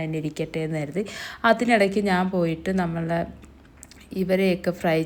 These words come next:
ചെയ്തെടുത്തു, റൈസിൻസും, ആ, കാഷ്യൂ നട്ടും ഉള്ളിയും ഒക്കെ ഞാൻ ഫ്രൈ ചെയ്തെടുത്തു.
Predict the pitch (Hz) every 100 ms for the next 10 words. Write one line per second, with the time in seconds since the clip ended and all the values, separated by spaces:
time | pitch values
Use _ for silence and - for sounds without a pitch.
0 | 170 165 165 151 - 165 - - - 165
1 | 160 160 165 165 - 170 165 226 262 -
2 | - - - 180 170 165 165 165 165 -
3 | - - - - - - 185 170 185 175
4 | 170 - 214 233 - 170 170 180 165 165
5 | 170 170 165 170 160 156 170 165 156 -